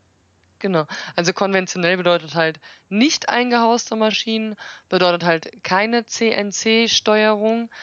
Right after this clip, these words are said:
also keine automatische mit einem Code, mit einem Programm, das ich eingebe, sondern eben,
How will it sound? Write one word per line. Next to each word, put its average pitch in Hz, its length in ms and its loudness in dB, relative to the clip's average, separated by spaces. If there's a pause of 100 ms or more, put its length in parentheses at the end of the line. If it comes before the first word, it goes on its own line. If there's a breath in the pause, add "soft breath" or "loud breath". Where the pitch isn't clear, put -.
(180 loud breath)
also 165 220 -2
keine 175 380 0
automatische 170 640 0
mit 160 180 -4
einem 156 180 -4
Code, 233 320 0
mit 175 80 0
einem 170 140 -4
Programm, 170 400 -2
das 165 100 0
ich - 140 -4
eingebe, 185 440 -2
sondern 180 360 0
eben, 170 340 -4